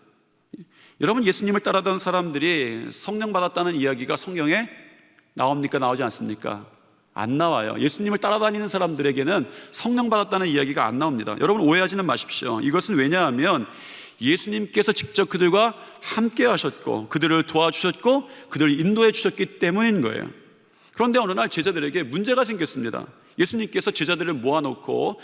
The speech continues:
제자들에게 이렇게 말씀하신 거예요. "내가 너희를 떠나겠다." 그 말은 "내가 일찍 죽겠다"라는 말이었습니다. 여러분, 제가 여러분들에게 다시 한번 질문을 드려보겠습니다.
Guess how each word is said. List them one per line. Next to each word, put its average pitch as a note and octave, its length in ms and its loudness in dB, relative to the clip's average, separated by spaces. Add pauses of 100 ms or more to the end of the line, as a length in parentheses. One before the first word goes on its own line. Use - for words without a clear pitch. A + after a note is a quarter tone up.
(180)
제자들에게 E3+ 600 2
이렇게 B3 300 2
말씀하신 G3+ 480 -2
거예요. A#2+ 180 -4 (160)
"내가 D3 240 0
너희를 D3+ 720 -2
떠나겠다." B3 580 -2 (1080)
그 - 120 2
말은 G3 440 4 (280)
"내가 D#3 400 2 (300)
일찍 F#3+ 400 -2
죽겠다"라는 E3 1160 -2
말이었습니다. A2+ 760 -2 (1600)
여러분, G3+ 260 4
제가 F3+ 220 0
여러분들에게 D3 960 2
다시 - 260 -2
한번 C#3+ 380 0
질문을 C3+ 580 -2
드려보겠습니다. A#2+ 800 -4